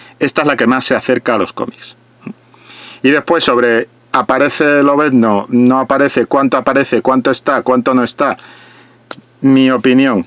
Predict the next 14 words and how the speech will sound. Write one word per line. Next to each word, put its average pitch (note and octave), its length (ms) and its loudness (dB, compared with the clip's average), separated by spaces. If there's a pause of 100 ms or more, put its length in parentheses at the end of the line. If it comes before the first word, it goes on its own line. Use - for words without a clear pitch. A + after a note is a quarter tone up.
(140)
piensen D#3+ 680 0
en C3 160 2
la B2 120 2
contribución B2 1040 2
de A2+ 480 2
Han C#3+ 180 0
Solo G#2 420 0 (160)
en G#2+ 140 0
el G#2+ 100 2
episodio B2+ 460 2
siete E3 500 0 (640)
y E3 140 2
reduzcanla D#3 1080 0 (180)
más C#3 520 0